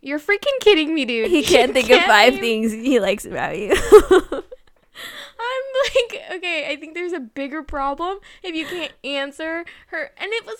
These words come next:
Speaker 1: like, seven questions. Like,
Speaker 2: Yeah.
Speaker 1: not a long questionnaire
Speaker 2: I told him, I
Speaker 1: at
Speaker 2: told him
Speaker 1: all.
Speaker 2: too, like, you don't have to answer all of them,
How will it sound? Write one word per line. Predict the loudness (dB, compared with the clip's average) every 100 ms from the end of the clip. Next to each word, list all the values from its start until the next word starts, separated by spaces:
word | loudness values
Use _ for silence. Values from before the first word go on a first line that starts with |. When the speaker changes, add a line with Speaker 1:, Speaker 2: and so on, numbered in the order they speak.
| -8
Speaker 1:
like, | -10
seven | -6 -4 -4 -8
questions. | -8 -6 -8 -12 -16 -18 -20 -20 _ -16
Like, | -8
Speaker 2:
Yeah. | -6 -4 -6 -2
Speaker 1:
not | -2 -2 -4
a |
long | -4 -2 -2 -4
questionnaire | -8 -8 -8 -4 -2
Speaker 2:
I |
told | 4 4
him, | 6
I | 4
Speaker 1:
at | 4
Speaker 2:
told | 4 4
him |
Speaker 1:
all. | 0
Speaker 2:
too, | 0 2 2
like, | 2 -2 -6
you | -10
don't | -8 -4 -2 0 -2
have | -6 -8 -8
to | -8
answer | -8 -10 -10 -8 -6 -8 -10 _ _
all | -6 -4 -4
of | -4
them, | -4 -6 -8 -8 -12